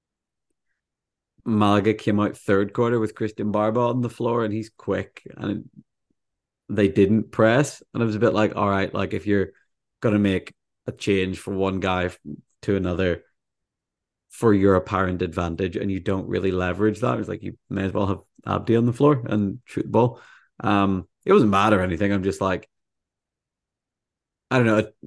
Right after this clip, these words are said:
if I'm watching a game being like, "When are they gonna press and just blow a quarter out by twenty?" And then they have a lineup on, and I'm like, "Oh, this might be it.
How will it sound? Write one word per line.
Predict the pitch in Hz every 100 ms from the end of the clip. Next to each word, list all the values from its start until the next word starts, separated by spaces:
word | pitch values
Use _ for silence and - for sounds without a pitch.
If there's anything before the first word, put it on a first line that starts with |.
| -
if | - 107
I'm | 113 104
watching | 98 92 101
a | 92
game | 90 85 87
being | 92
like, | 87 85
"When | 85 80
are |
they | 85
gonna | 87 82
press | - 85 78 -
and | 95
just | 90 - _ _ _ -
blow | 101 95
a | 95
quarter | 98 92 92
out | 92
by | 95
twenty?" | - 95 87 92 90 _ _ _
And | - 110
then |
they | 101 92
have | 95 90
a | 85
lineup | 87 85 87 104
on, | 98 101
and |
I'm | 101
like, | 101 123
"Oh, | 139 151
this | 113 110
might | 117 117
be | 135
it. | 135 135